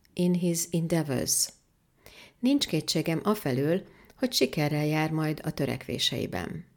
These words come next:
A következő szavunk egy ige,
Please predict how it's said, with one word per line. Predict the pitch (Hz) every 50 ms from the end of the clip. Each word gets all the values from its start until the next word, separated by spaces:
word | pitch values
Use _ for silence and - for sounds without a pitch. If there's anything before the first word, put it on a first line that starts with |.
| _ _ _ _ _ _ _ _ _ - - _ _ _ _ _ _ _ - - - - -
A | - -
következő | - - 294 330 277 - - 156 151 156
szavunk | 143 - - 170 160 156 151 151
egy | 147 143 143 - -
ige, | 160 147 - 135 131 151 196 247 240